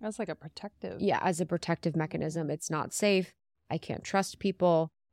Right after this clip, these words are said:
Speaker 2: I can't trust men. I can't trust my intimate relationships. And then would be more avoidant,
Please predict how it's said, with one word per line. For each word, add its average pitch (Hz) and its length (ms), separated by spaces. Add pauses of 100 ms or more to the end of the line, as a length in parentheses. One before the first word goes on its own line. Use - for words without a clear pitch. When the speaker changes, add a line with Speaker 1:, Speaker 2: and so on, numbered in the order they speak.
(120)
Speaker 2:
I 110 60
can't - 240
trust 147 280
men. 180 260
I 160 80
can't 165 220
trust - 220
my 156 80
intimate 147 320
relationships. 156 760 (520)
And 185 240
then 170 460
would 180 180
be 170 200
more 165 260
avoidant, 156 460